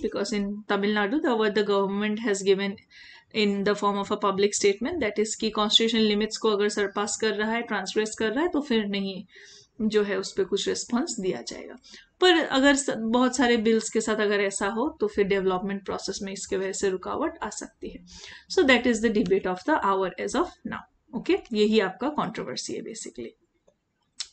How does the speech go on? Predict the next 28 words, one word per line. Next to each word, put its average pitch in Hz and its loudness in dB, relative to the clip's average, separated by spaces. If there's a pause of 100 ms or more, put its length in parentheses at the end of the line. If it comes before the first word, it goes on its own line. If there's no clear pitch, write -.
(960)
ओके, - -6 (360)
now 220 4
let 233 4
us 294 -2
come 226 4
to 226 2
the 302 2 (120)
next 202 -4
question, 262 -2
which 202 0
is 208 2
based 202 2 (220)
on 262 0
malaria। 214 -4 (500)
So 247 -2
the 226 4
question 220 0
is, 302 2
widespread 220 2
resistance 226 4
of 247 0
malarial 208 4
parasite 226 -2 (540)
to 294 6
drugs 208 2 (540)
like 208 0 (400)
chloroquine 196 0
has 220 -8